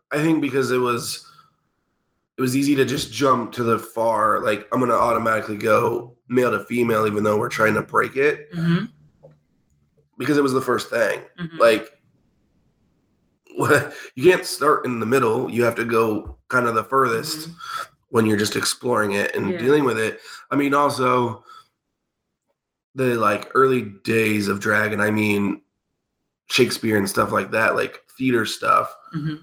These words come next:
Speaker 1: it was, you were trying to pass as the opposite gender because females couldn't perform
Speaker 2: Yeah.
Speaker 1: on stage.
Speaker 2: Yeah.
Speaker 1: So they say Shakespeare invented it.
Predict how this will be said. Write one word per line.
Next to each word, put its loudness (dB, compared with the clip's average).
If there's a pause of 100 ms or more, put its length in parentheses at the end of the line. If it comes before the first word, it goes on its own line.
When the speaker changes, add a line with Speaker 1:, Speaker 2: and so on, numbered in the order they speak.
(180)
Speaker 1:
it -6
was, 0 (640)
you -2
were 2
trying 0
to -2 (200)
pass 0
as -4 (1000)
the -2
opposite -2
gender 0
because -2
females 0
couldn't -2
perform -2
Speaker 2:
Yeah. -8 (200)
Speaker 1:
on 0
stage. -4
Speaker 2:
Yeah. -4
Speaker 1:
So 0 (300)
they 0
say 0 (180)
Shakespeare 0
invented -2
it. 0